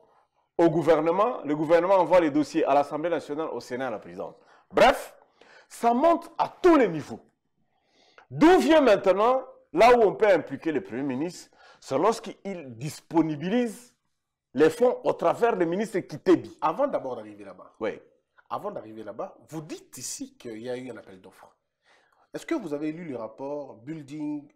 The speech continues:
Speaker 2: a Better Working World ? Je ne sais pas si j'ai bien prononcé.
Speaker 1: Ouais.
Speaker 2: Ils disent ici qu'ils ont la liste des gens qui avaient, qui étaient compétents,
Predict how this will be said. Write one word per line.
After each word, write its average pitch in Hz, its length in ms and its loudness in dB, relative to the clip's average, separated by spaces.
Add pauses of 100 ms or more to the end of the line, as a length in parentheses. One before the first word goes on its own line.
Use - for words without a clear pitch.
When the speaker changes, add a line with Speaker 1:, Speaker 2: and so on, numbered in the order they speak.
Speaker 2:
a 127 80 -14
Better 135 600 -14
Working 127 640 -18
World ? 101 420 -16 (420)
Je - 80 -20
ne - 20 -20
sais 107 80 -20
pas 110 80 -16
si 113 160 -20
j'ai 113 80 -20
bien 107 140 -18
prononcé. 98 400 -20 (100)
Speaker 1:
Ouais. 98 160 -12 (640)
Speaker 2:
Ils 170 140 -18
disent 170 480 -20
ici - 300 -20 (500)
qu'ils 196 300 -12
ont 320 100 -4
la 170 140 -2
liste 185 400 -14
des 113 160 -20
gens 160 340 -18 (340)
qui 277 300 -4
avaient, 135 520 -10 (280)
qui 170 200 -10
étaient - 400 -14
compétents, - 640 -4